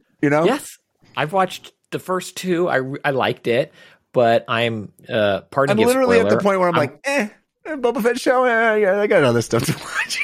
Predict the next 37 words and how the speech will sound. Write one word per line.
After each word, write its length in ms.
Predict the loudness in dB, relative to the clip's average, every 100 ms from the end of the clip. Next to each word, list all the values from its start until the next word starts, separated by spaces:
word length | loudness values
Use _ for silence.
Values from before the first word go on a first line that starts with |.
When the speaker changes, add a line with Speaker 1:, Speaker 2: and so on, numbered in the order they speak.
| 0
Speaker 2:
Yeah, 80 | 0
Speaker 1:
It's 260 | 0 -6 0
so, 60 | 4
Speaker 2:
Ozark 300 | 4 4 2
Speaker 1:
it's 60 | 0
crazy 140 | -6 -2
to 80 |
me. 280 | 0 0 -2 -6 _ _ _ 0
Speaker 2:
Ozark 420 | 2 2 0 -2 -18 -18
quickly 340 | -4 -4 -2 -2
jumped 260 | 0 -2
to 60 | -6
the 60 | -6
top 240 | -4 -4
of 100 | -4
my 140 | -6
pile, 400 | -6 -4 -4 -4
and 140 | -6 -2
I, 80 | 0
Speaker 1:
Yeah. 120 | 0
Speaker 2:
I 100 | 0
like, 440 | 0 0 -2 -4 -20 -10 -4
I 120 | -4
legit 460 | -2 -4 -2 -4
like 280 | -2 -6 -4
that 240 | -6 -6 -6
though, 180 | -10
because 480 | -8 -6 -4 -4 -6 -14 -20 -12
now 500 | -4 -2 0 0 0
the 160 | 0 -4
thing 460 | -2 -2 0 -2
being 400 | -4 -4 -4 -4
Star 400 | -8 -4 0 0 0
Wars 420 | -2 -2 -2 -4
isn't 380 | -6 -6 -8 -8
enough. 600 | -8 -6 -8 -12 -18 _ _ _ _ _ _
And 200 | -10 -10